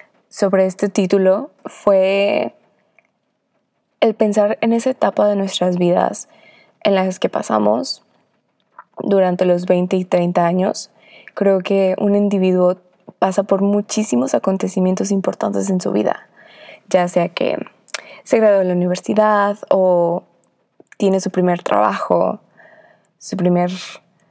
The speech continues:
su primera vez mu-, viviendo solo, encontrando el amor y casándose, teniendo hijos.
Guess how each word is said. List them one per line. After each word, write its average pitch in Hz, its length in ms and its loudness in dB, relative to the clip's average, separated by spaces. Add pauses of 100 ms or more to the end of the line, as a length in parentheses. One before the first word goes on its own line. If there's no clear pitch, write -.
(640)
su - 220 -2
primera 190 380 2
vez 185 200 0
mu-, 185 280 0
viviendo 180 420 0
solo, 180 600 0 (680)
encontrando 175 500 0
el 170 80 2
amor 185 440 2
y 180 60 -2
casándose, 180 880 -2 (600)
teniendo 185 400 2
hijos. 185 560 -4